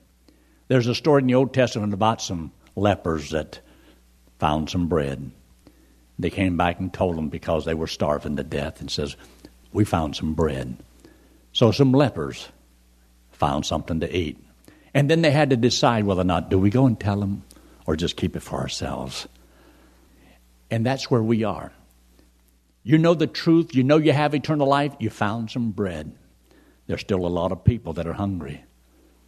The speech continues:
Do we share the bread or just keep it for ourselves? And be thankful that at least I got my little pinkies inside the pearly gates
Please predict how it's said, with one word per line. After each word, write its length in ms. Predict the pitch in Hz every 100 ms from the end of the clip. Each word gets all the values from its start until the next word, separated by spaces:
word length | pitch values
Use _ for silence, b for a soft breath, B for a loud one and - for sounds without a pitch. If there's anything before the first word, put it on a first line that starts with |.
| b b _ -
Do 100 | 92
we 100 | 92
share 300 | - 104 110
the 100 | 110
bread 360 | 92 110 120
or 40 | 104
just 240 | 98 -
keep 220 | - 101
it 80 | 107
for 140 | - 92
ourselves? 680 | 104 - - 73 71 - _ b b b b
And 140 | 127
be 100 | 165
thankful 640 | 175 - - 247 247 226 220
that 220 | 196 190
at 60 | 147
least 260 | 185 -
I 100 | 151
got 240 | 151 156 160
my 120 | 151
little 220 | 151 156
pinkies 460 | - 143 127 127 113
inside 460 | 120 - 120 127
the 80 | 117
pearly 320 | - 127 -
gates 480 | 120 92 90 -